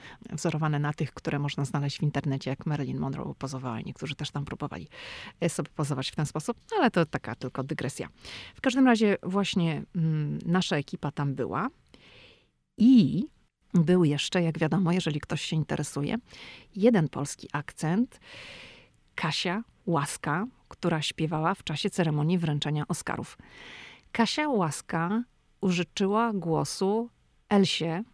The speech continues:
w polskiej wersji Krainy Lodu. I Kasia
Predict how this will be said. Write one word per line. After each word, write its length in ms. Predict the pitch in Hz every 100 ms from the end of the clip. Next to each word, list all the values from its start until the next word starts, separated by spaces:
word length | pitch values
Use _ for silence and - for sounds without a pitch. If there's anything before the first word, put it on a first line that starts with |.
| _ -
w 80 |
polskiej 560 | - 170 170 - 185 185 _ _ -
wersji 400 | 165 156 - 175
Krainy 440 | 170 160 156 165
Lodu. 340 | 156 123 127 - _ _ - - - - - - - - _ _ _ -
I 480 | 240 196 135 - - _ _ _
Kasia 560 | - 180 - 151 147